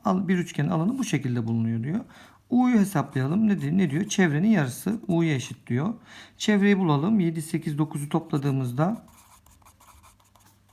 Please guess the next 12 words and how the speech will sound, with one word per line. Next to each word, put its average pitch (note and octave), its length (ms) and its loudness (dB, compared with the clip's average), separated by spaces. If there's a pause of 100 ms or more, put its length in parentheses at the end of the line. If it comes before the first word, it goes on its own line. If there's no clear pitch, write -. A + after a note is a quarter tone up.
yirmi E3+ 260 2
dört D#3+ 260 0
ediyor. A#2+ 240 -2
Yirmi F3+ 260 2
dördün D#3+ 260 -2
yarısı D#3 420 -2
on D#3+ 200 0
iki C3+ 240 -6
ediyor. D#3 280 -2
Bu F3+ 260 0
U'ya E3 220 2
eşit. A#2 340 -8